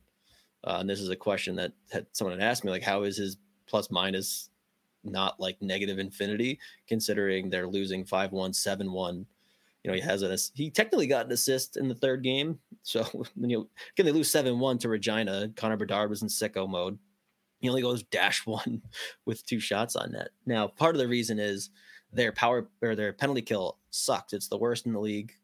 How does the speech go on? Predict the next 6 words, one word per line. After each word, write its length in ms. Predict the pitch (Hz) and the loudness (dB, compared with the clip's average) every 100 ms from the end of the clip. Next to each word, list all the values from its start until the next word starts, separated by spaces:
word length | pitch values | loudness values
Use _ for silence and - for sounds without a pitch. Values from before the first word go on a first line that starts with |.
| _ | _
They 160 | - 107 | -4 -2
have 300 | 107 104 101 - - _ - | -2 -4 -6 -16 -20 _ -2
given 240 | 120 113 | 0 2
up 200 | 110 107 | 0 -2
more 400 | 113 110 110 107 - _ _ _ - | -2 0 0 -2 -8 _ _ _ -2
goals, 580 | 110 104 107 - - | 0 0 -4 -8 -10